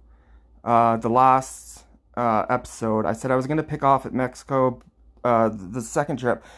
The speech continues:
but I, but I did remember, um, some things from the last one that I did. So, uh, I couldn't remember the second girl that I had met with,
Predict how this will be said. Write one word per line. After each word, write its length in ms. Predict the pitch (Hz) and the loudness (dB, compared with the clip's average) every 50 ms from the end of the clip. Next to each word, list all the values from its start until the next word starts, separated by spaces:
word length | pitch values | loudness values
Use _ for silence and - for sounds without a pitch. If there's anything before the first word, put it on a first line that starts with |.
| - - - | -20 -10 -2
but 100 | 131 127 | 2 4
I, 180 | 123 120 - - - | 4 4 4 0 -2
but 180 | - 127 120 | -2 0 0
I 120 | 123 127 127 | 2 0 0
did 300 | 113 110 147 156 165 160 | -2 -2 -4 -4 -2 -2
remember, 760 | 180 170 160 156 160 160 135 131 117 113 113 120 147 165 - _ _ _ _ - - - - _ _ - | -2 0 0 0 0 0 0 2 2 2 2 0 -2 -4 -8 _ _ _ _ -20 -20 -20 -20 _ _ 0
um, 920 | 120 117 117 117 117 113 113 117 117 113 113 113 113 110 110 104 101 98 - - - - | 2 4 6 6 6 4 4 2 2 2 2 0 0 0 0 -2 -4 -8 -14 -20 -20 -20
some 240 | - - - 127 110 | -12 -6 -6 -6 -4
things 280 | - 156 147 147 135 - | -4 -4 -4 -4 -4 -4
from 140 | 135 127 | -2 -2
the 80 | 110 107 | 0 0
last 580 | 104 104 110 120 127 127 131 131 135 131 - - | 0 2 4 6 8 8 8 8 6 4 0 -4
one 160 | 135 131 127 | -4 -4 -2
that 100 | 123 120 | -2 -2
I 80 | 120 120 | -2 -4
did. 360 | 113 113 123 127 127 123 127 - - - _ _ | -4 -2 0 0 0 -2 -4 -8 -20 -20 _ _
So, 500 | - - - 160 151 135 120 101 - - _ - - _ _ _ _ _ _ - | -16 -6 2 4 6 6 6 4 0 -6 _ -20 -20 _ _ _ _ _ _ 0
uh, 160 | 123 123 117 - | 4 4 6 6
I 120 | - 123 | 6 2
couldn't 220 | - - 170 170 143 | 2 0 -2 0 0
remember 500 | 160 160 156 151 160 156 156 156 156 151 | 2 2 2 2 2 2 0 0 0 -2
the 140 | 135 139 | -6 -8
second 480 | 131 - - 143 127 127 - 156 139 - | -12 -10 -6 -6 -6 -6 -4 -6 -6 -6
girl 340 | - 131 123 131 131 131 135 | -4 -2 0 2 2 2 2
that 140 | 131 127 117 | 0 0 0
I 120 | 117 113 | 2 2
had 140 | 117 113 110 | 2 2 2
met 380 | 113 110 110 110 120 - - _ - | 2 2 4 2 2 0 -2 _ -10
with, 240 | - 117 113 113 | -6 -6 -6 -6